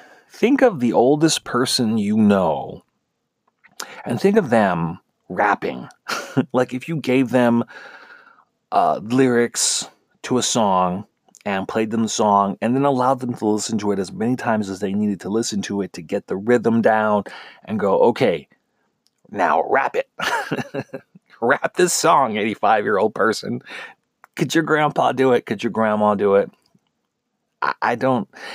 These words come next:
here, you know, if you have any friends or relatives that's a senior citizen, it doesn't even have to be someone who's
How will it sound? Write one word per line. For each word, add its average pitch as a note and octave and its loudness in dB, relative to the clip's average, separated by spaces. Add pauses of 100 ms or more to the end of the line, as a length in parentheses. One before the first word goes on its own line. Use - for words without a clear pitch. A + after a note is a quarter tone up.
here, - 0
you C#3+ 0
know, B2 2 (220)
if A2+ -4
you F3+ 2 (480)
have G#2+ 0
any C#3 2 (800)
friends A#2 0
or F#2 -2
relatives G2+ 0 (160)
that's - -6
a F#2 -12
senior A2 -4
citizen, G2 -2
it G#2+ -2
doesn't G#2+ 4
even F#2+ 2
have F#2 -4
to - -20
be D2+ -12
someone - -10
who's E2+ -14